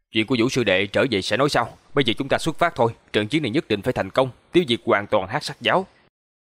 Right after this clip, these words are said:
Màn đêm vừa buông xuống, trên bầu trời tối đen của Hoàng Thành liền xuất hiện một đám người Hoàng Phong Cốc không mời mà đến. Ngự khí đến trên tường thành tối mịt,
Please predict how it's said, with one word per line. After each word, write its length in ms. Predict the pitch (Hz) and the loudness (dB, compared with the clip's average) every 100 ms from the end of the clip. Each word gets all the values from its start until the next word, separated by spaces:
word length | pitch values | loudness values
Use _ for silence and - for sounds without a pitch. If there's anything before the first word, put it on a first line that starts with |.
| _ _ _ _ _ _ _ _ _ _ _ _ _ | _ _ _ _ _ _ _ _ _ _ _ _ _
Màn 240 | 120 117 | -4 -2
đêm 180 | 117 127 | 0 0
vừa 140 | 110 104 | 0 -2
buông 200 | 113 117 | -2 -2
xuống, 360 | 131 143 208 202 - | 0 0 -2 -10 -4
trên 120 | 180 | 0
bầu 140 | 139 107 | 2 0
trời 160 | 104 101 | 2 2
tối 200 | 123 170 | 2 2
đen 180 | 135 120 | 2 0
của 100 | 151 | 0
Hoàng 220 | 123 98 | 0 -2
Thành 220 | 110 101 | -4 -6
liền 200 | 107 107 | -2 -4
xuất 200 | 110 101 | 0 -2
hiện 140 | 117 101 | -2 -4
một 120 | 98 | -2
đám 220 | 127 180 | -2 0
người 140 | 120 101 | 0 -2
Hoàng 300 | 110 95 92 | 0 -2 -2
Phong 200 | 113 101 | -4 0
Cốc 220 | 143 - | -2 -2
không 300 | - 135 107 | -4 -4 -2
mời 160 | 90 | -2
mà 120 | 85 80 | -2 -2
đến. 260 | 104 170 185 - _ _ _ - | -2 -2 -6 -16 _ _ _ -6
Ngự 280 | 113 104 | 0 0
khí 180 | 110 143 | 0 0
đến 260 | 143 147 190 | 0 0 -2
trên 180 | 151 123 | -2 0
tường 180 | 107 | -2
thành 180 | 98 98 | -2 -2
tối 160 | 107 147 | 0 2
mịt, 180 | 127 | 0